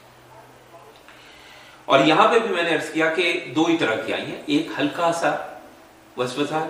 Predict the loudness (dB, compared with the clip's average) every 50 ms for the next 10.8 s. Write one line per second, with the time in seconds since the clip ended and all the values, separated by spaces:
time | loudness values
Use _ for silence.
0 | -8 -12 -10 -10 -8 -6 -4 -4 -4 -4 -6 -8 -10 -10 -10 -10 -14 -18 -20 -12
1 | -6 -2 -2 -2 -2 -4 -6 -8 -8 -8 -8 -10 -10 -14 -18 -20 -20 -20 -20 -20
2 | -20 -20 -20 -20 -20 -20 -20 -20 -20 -20 -20 -20 -20 -20 -20 -20 -20 -20 -20 -20
3 | -20 -20 -20 -20 -20 -16 -14 -14 -12 -10 -12 -12 -12 -12 -12 -8 -8 -6 -2 -2
4 | -2 -2 -2 -4 -8 -8 -10 -10 -12 -12 -12 -10 -8 -6 -4 -4 -4 -2 0 2
5 | 2 4 2 2 0 -2 -6 -6 0 2 2 2 2 0 -2 -2 0 0 0 0
6 | -2 -2 0 2 2 2 2 2 0 -2 -2 0 0 0 -2 -4 -6 -10 -10 -10
7 | -12 -12 -12 -12 -14 -16 -16 -16 -18 -18 -18 -16 -18 -18 -18 -18 -8 -4 -2 0
8 | 0 2 2 2 2 2 4 4 4 6 6 4 4 2 2 4 4 4 4 4
9 | 2 2 2 4 4 4 4 4 2 0 2 4 4 4 4 4 0 0 0 4
10 | 6 6 6 8 6 6 4 4 0 -2 -2 -4 -8 -10 -12